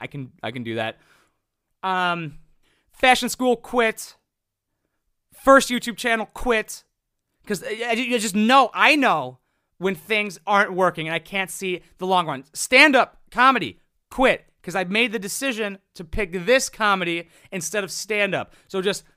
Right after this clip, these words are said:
pick the things and qu-, like, quit as quickly as possible. Try the thing and quit and go on to the next thing. And people are gonna be like, "Oh, you're a fucking quitter. Dude,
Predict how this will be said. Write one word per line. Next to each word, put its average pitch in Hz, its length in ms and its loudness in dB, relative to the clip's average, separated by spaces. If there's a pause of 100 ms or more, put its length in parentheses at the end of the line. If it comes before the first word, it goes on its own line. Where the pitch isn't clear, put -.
(340)
pick 262 160 -2
the 262 100 -6
things 233 520 -4 (400)
and 180 120 -6
qu-, - 140 -8
like, 196 240 -2
quit 285 300 4
as 233 100 2
quickly 262 420 -4
as 220 120 -6
possible. 147 580 -6 (200)
Try 233 260 6
the 269 80 2
thing 247 320 -4 (340)
and 180 160 -2
quit 214 300 -4
and 175 160 -2
go 180 260 0
on 165 160 0
to 156 60 -12
the 156 40 -6
next 151 120 -6
thing. 135 100 -12
And 147 80 -12
people - 180 -6
are 226 40 0
gonna 220 80 -2
be 214 80 -2
like, 202 120 -2
"Oh, 226 100 2
you're 220 120 -4
a 196 60 -8
fucking 196 240 -6
quitter. 214 360 0 (240)
Dude, 202 260 0